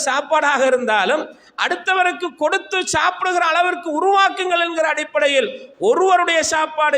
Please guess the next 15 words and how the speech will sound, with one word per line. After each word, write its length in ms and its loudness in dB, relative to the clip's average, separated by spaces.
இரண்டு 340 0
பேருக்கு 400 -2
போதும், 440 2
இரண்டு 420 0
பேருடைய 280 2
சாப்பாடு 500 0
நாலு 320 2
பேருக்கு 400 0
போதும் 380 0
என்று 220 0
நபி 320 -2
அவர்கள் 380 2
சொன்னது, 460 2
அடுத்தவர்களையும் 920 -2
கவனியுங்கள், 760 0